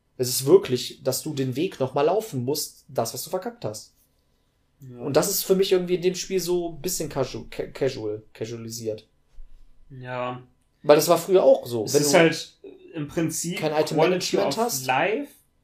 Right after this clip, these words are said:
Speaker 2: Change,
Speaker 1: aber es macht sehr viel
Speaker 2: aber
Speaker 1: vom Spiel kaputt.
Speaker 2: irgendwie war das auch das, was Metroid ausgemacht hat,
Speaker 1: Ja.
Speaker 2: dass du Safe Rooms hast und
Speaker 1: Ja.
Speaker 2: keine Checkpoints.
Speaker 1: Genau.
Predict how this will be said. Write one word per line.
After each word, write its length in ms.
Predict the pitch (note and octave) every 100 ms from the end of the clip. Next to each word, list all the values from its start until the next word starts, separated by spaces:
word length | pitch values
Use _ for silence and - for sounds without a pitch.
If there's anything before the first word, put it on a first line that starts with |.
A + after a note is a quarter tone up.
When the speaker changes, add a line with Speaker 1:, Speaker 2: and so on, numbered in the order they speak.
| _
Speaker 2:
Change, 240 | - - B3
Speaker 1:
aber 140 | C#3
es 160 | C#3 C#3+
macht 240 | C3+ -
sehr 80 | D#3
viel 80 | C#3
Speaker 2:
aber 80 | C#3+
Speaker 1:
vom 100 | C#3
Spiel 260 | - E3
kaputt. 260 | F3 - A#2+
Speaker 2:
irgendwie 360 | E3 F#3 F#3 F3 C3+ C3+
war 240 | C#3+ E3
das 240 | F3 D#3+ -
auch 320 | F3 E3+ E3
das, 260 | D#3 D#3+ D3+
was 240 | D#3 -
Metroid 460 | C#3 D3 D3 D3+ D3
ausgemacht 560 | F3 G3 B2+ A#2+ -
hat, 60 | -
Speaker 1:
Ja. 60 | F#3+
Speaker 2:
dass 120 | -
du 100 | B2+
Safe 360 | - - A#2 A#2
Rooms 340 | C3+ C#3+ C#3+
hast 400 | E3 F#3 F#3 - -
und 120 | C#3+
Speaker 1:
Ja. 200 | F#3+ - - _
Speaker 2:
keine 360 | - - A#2+ A#2+
Checkpoints. 680 | - G3+ - - A2 - -
Speaker 1:
Genau. 380 | E3 F#3 A#2+